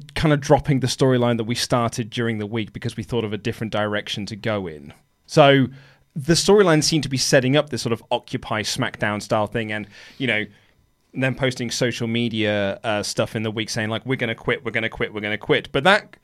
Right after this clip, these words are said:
"we're gonna quit" chat was very, very quickly dissipated as soon as the promo started. 'Cause they said,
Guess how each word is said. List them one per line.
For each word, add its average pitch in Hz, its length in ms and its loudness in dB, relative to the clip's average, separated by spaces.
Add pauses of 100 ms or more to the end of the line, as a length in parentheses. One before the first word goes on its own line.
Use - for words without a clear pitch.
(220)
"we're 165 280 4
gonna 147 200 2
quit" - 340 0
chat - 500 -2
was 123 180 0
very, 135 640 4
very 127 240 6
quickly 127 360 0
dissipated 104 800 0
as 127 160 -2
soon 139 160 2
as 123 100 0
the 123 80 0
promo 117 360 4
started. 123 460 2
'Cause 156 100 2
they 190 100 8
said, 226 280 8